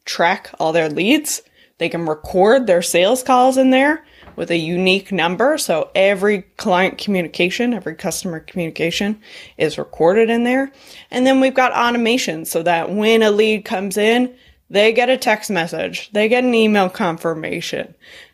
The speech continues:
There's even, you know, online booking if they want to book in their own appointments. So again, you're trying to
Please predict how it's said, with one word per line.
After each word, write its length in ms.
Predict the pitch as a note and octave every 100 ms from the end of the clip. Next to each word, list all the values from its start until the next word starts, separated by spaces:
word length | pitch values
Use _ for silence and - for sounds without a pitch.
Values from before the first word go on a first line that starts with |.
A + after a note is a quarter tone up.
| _
There's 260 | D#3+ E3+
even, 400 | G3+ G3+ G#3 G#3
you 80 | G#3
know, 180 | G3+ A3+
online 440 | - G#3+ A#3 A#3+
booking 400 | A3 D#4 - F#3
if 140 | F3 E3
they 120 | F#3
want 180 | F#3 G3
to 40 |
book 260 | G3 F#3+ -
in 140 | G3
their 180 | F#3 F3
own 240 | F3 F3
appointments. 840 | E3 E3 - D3+ - - - - - _ _ _
So 160 | - D#3
again, 300 | D#3+ A3+ A#3+
you're 140 | G#3+
trying 340 | F3 - A#3+ E4
to 240 | D#4 A3